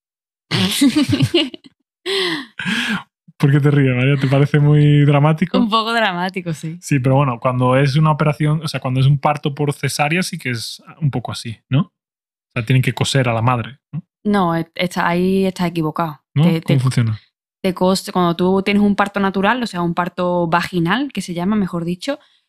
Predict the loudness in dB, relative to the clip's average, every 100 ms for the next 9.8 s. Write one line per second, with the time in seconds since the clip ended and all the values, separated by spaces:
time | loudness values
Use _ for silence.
0 | _ _ _ -4 0 0 0 -2 -2 -2
1 | -2 0 0 0 0 0 0 0 0 -2
2 | 0 0 0 -4 _ _ _ -10 -4 -2
3 | 0 -2 0 0 0 0 -4 -6 -2 2
4 | 2 -2 -8 _ _ _ 0 2 4 4
5 | 4 6 4 2 2 4 4 4 2 0
6 | 2 2 2 0 0 0 0 -2 -2 0
7 | -2 -2 -4 -6 -6 -4 -6 -6 -10 -10
8 | -10 -8 -10 -10 -10 -2 0 0 -2 -4
9 | -6 -8 -6 -4 -2 -2 -4